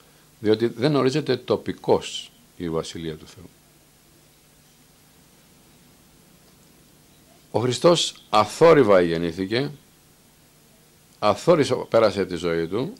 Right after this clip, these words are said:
όσο μπορούσε πιο αθόρυβα, σχετικά βέβαια αθόρυβα, αλλά και τους πληροφορεί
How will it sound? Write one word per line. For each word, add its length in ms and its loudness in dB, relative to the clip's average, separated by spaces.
όσο 300 2
μπορούσε 320 0
πιο 220 -6
αθόρυβα, 580 -6
σχετικά 600 0
βέβαια 300 -2
αθόρυβα, 520 -8
αλλά 340 4
και 160 -4
τους 140 -8
πληροφορεί 720 0